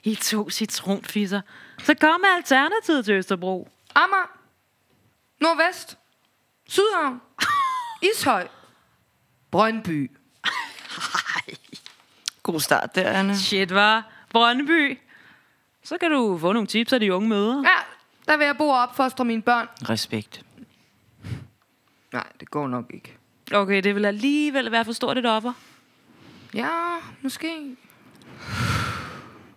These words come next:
Speaker 3: Jeg burde have haft to eller tre unger nu. Fuck. Jeg fylder fyrre. Jeg fylder fyrre.
Speaker 2: Du kan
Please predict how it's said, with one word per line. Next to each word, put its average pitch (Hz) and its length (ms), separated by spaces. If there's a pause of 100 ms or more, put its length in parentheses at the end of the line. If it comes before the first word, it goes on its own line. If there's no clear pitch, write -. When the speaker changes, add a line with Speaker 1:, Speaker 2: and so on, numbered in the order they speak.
Speaker 3:
Jeg 113 120
burde 117 200
have 123 60
haft 120 180
to - 200
eller 117 140
tre - 260
unger 123 260
nu. 127 140 (800)
Fuck. - 600 (1700)
Jeg 127 80
fylder 143 240
fyrre. 139 480 (240)
Jeg - 80
fylder - 260
fyrre. - 400 (1900)
Speaker 2:
Du 208 40
kan 180 240